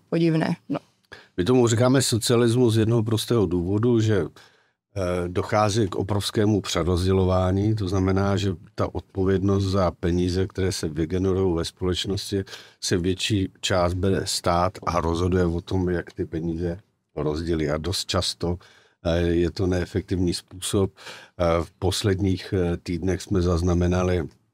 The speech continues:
Speaker 2: zavedení, to sice není zase taková jako tragédie, ale je to ně-,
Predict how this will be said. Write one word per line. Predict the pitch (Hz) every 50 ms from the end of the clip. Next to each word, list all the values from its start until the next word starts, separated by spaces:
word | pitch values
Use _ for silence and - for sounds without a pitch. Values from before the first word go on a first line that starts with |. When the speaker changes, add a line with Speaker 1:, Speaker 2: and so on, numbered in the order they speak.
| _ _ _ _ _ _ _ _ _ _ _ _ _ _ - - 85
Speaker 2:
zavedení, | 78 80 78 78 82 82 85 87 90 90 80
to | - 76
sice | 76 - - - - -
není | 82 80 80 78
zase | 78 69 -
taková | - 82 - - 85 80 78 76
jako | 73 - - 87 82
tragédie, | - 71 76 85 90 92 92 98 95 98 104 95
ale | 71 107 107 101
je | 98 95 90
to | 87 104
ně-, | 98 85 92 101 90